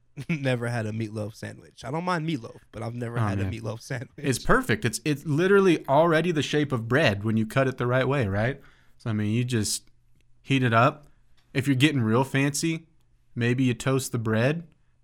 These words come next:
Speaker 2: put some cheese on there, ready to go. Yeah. Yeah.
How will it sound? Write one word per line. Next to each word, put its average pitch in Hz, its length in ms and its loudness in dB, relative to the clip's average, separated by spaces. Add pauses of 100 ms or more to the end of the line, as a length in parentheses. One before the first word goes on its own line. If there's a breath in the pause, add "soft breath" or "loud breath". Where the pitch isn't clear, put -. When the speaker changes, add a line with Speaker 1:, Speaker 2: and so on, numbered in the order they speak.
(120)
Speaker 2:
put 127 120 -8
some 113 140 -6
cheese 123 380 -2
on 143 200 0
there, 165 300 -2 (320)
ready 120 220 0
to 107 60 -4
go. 104 300 -2 (380)
Yeah. 104 200 -2 (1300)
Yeah. 98 180 -6